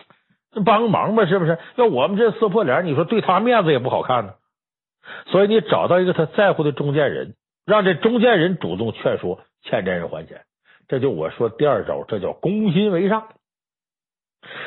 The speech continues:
第三招啊，这可能就没办法了，就说你得使点非常手段了。当然，咱这不是违法犯罪，就咱有时候得用点威逼利诱的事儿。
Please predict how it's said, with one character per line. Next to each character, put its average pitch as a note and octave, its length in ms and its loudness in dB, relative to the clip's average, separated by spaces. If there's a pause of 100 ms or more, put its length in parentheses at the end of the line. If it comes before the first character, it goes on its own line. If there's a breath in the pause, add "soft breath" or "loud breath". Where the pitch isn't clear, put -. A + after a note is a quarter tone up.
(220 loud breath)
第 C#4 180 4
三 A#3+ 300 2
招 D3+ 140 4
啊， F2+ 340 -2 (720 soft breath)
这 A2+ 120 -4
可 - 200 -4
能 G#2 200 -4
就 G2+ 440 -2
没 E2 240 -8
办 F#2 220 -4
法 - 80 -12
了， - 120 -18 (460)
就 A2+ 120 -6
说 A#2 100 -2
你 A2+ 200 -2
得 A#2 160 -2
使 - 220 -6
点 A#2 180 0
非 A#2 180 -2
常 G#2 200 -6
手 - 180 -8
段 E2 180 -8
了。 - 80 -18
当 C#3 160 0
然， A2 140 -2 (280 loud breath)
咱 G2 180 -4
这 B2 100 -2
不 A#2+ 180 -4
是 A2+ 320 -2
违 G#2 180 -4
法 G#2+ 140 -4
犯 A2+ 180 -4
罪， D3 160 -4 (460)
就 A2+ 100 -4
咱 C#3 180 0
有 A2 160 -4
时 A2+ 60 -2
候 - 60 0
得 G2+ 100 -2
用 A#2+ 220 -2
点 F#2 180 0
威 C#3 160 0
逼 C3+ 120 0
利 D3 120 0
诱 E3 180 2
的 E2+ 100 -4
事 F2 100 -8
儿。 - 80 -14